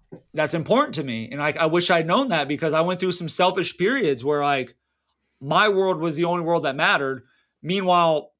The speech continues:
people have bills and depression and domestic abuse and shit like that.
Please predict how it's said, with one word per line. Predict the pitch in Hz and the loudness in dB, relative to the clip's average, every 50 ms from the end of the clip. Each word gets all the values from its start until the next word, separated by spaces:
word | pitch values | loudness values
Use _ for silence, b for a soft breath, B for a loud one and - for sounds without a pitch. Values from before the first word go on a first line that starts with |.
| _ - | _ -10
people | - 175 180 175 180 170 | -8 -6 -4 -2 0 2
have | 165 170 165 156 131 117 110 | 4 4 2 2 -2 -4 -4
bills | 160 170 185 185 175 151 139 - - | 0 2 2 2 2 2 0 -4 -6
and | - 143 135 131 135 127 | -8 -8 -8 -8 -8 -8
depression | 143 113 - - 180 190 185 - - 160 139 131 | -10 -6 -2 0 0 0 0 0 -4 -4 -4 -6
and | 135 139 135 131 127 - - - - | -6 -6 -6 -6 -6 -8 -12 -12 -10
domestic | 117 160 151 170 180 175 180 185 175 | -8 -4 0 0 0 2 0 0 -2
abuse | 175 139 117 156 180 202 220 208 - - | -2 -4 -2 -2 0 2 2 0 0 -2
and | 147 143 | -6 -6
shit | - - 165 139 | -6 -6 -4 -2
like | 135 131 123 | -2 -4 -4
that. | - 127 123 117 110 - | -4 -4 -6 -6 -6 -10